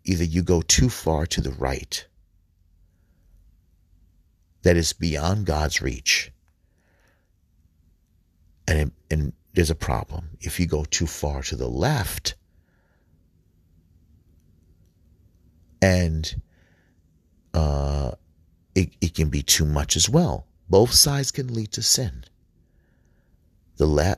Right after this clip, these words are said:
too far to the right and too far to the left. We do, you know, when it comes to straight and narrow way is the way to get to, to God.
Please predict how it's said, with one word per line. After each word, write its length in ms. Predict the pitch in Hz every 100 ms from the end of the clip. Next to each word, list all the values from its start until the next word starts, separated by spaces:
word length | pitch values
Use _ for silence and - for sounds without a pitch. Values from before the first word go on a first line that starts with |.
| -
too 160 | -
far 320 | 107 - 85 87
to 100 | 78
the 80 |
right 340 | 76 78 117 -
and 140 | 101
too 140 | - 98
far 260 | - 90
to 80 | 87
the 80 | 104
left. 300 | 127 80 - - - - - _
We 180 | - 85
do, 140 | 85 82 -
you 60 | 87
know, 140 | 71 -
when 320 | 69 85 80
it 80 | 80
comes 260 | 87 82
to 100 | -
straight 440 | - - - 120 -
and 220 | 92 71
narrow 400 | 101 123 127 98
way 500 | 82 73 64 69 76 - - - - - _ _ _ _ _ _ _ _ _ _ _ _
is 160 | 92 87
the 80 | 87
way 220 | 82 82
to 200 | - -
get 300 | - 67 -
to, 100 | -
to 180 | - -
God. 440 | - 55 - -